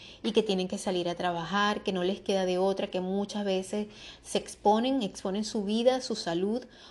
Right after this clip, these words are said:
porque necesitan conseguir ese pan de cada día para llevarlo a la casa. Y esto es una situación que nos pone, como siempre, en,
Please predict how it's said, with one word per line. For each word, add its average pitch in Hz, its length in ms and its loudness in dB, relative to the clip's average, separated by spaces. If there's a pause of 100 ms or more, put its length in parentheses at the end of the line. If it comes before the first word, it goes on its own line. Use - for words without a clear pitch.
(160)
porque 196 440 -2
necesitan 190 840 -4
conseguir 180 520 -2
ese 190 240 -2
pan 180 320 -2
de 180 80 -4
cada 180 240 -2
día 175 240 -2
para 185 140 -2
llevarlo 170 440 0
a 170 40 0
la 165 160 -4
casa. 160 400 -6 (400)
Y 220 120 2
esto 214 180 2
es 233 60 2
una 220 140 -2
situación 196 580 -2
que 214 120 -2
nos 185 140 -4
pone, 185 340 -2
como 185 240 -2
siempre, 269 680 0 (580)
en, 185 540 0